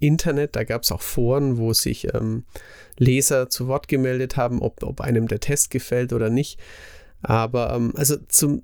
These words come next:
zuerst mal hab ich ja im Printbereich gearbeitet und da hat man ja den gleichzeitig einen Luxus, aber auch ein Problem, weil man weiß ja nicht genau, warum sich eine Ausgabe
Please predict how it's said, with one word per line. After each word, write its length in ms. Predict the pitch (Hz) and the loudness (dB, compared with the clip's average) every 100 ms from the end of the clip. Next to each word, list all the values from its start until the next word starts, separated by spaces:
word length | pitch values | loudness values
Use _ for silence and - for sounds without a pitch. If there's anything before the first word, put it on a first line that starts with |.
| - | -4
zuerst 340 | - 151 160 - | 0 2 2 2
mal 160 | 156 | 0
hab 120 | 156 | 0
ich 120 | 147 - | -2 -2
ja 100 | 131 | -2
im 140 | 135 | 2
Printbereich 720 | - 143 180 - 120 - - | 2 2 0 0 -2 -2 -4
gearbeitet 680 | - - 101 139 139 160 151 | -4 -2 -2 -2 0 0 0
und 160 | 120 120 | -2 0
da 80 | |
hat 200 | 120 139 | -2 0
man 180 | 147 131 | 0 0
ja 180 | 127 120 | 0 0
den 480 | 117 117 113 110 127 - - - - - - - - - - - | -2 -2 0 -2 -6 -10 -20 -18 -18 -16 -18 -18 -18 -18 -14 2
gleichzeitig 680 | 139 180 - 185 165 165 - | 4 4 4 2 0 -4 -2
einen 220 | 143 131 | 0 2
Luxus, 420 | 135 208 - 247 | 2 2 2 2
aber 180 | 160 156 | 0 -2
auch 120 | 139 | -2
ein 100 | 139 | 2
Problem, 640 | 131 135 120 120 120 113 110 | 4 4 4 0 2 0 0
weil 320 | 110 - - - | 0 -2 -4 -2
man 220 | 131 123 | 0 2
weiß 260 | 127 160 | 0 2
ja 60 | 190 | 2
nicht 200 | 147 143 | 2 0
genau, 420 | - 123 117 143 - | 0 2 2 2 0
warum 400 | 131 123 135 147 | -4 -2 0 0
sich 320 | 143 - - | 0 -2 -2
eine 280 | 127 127 120 | 0 0 0
Ausgabe 760 | 123 - 123 117 123 120 110 | 0 0 -2 -2 -2 -2 -4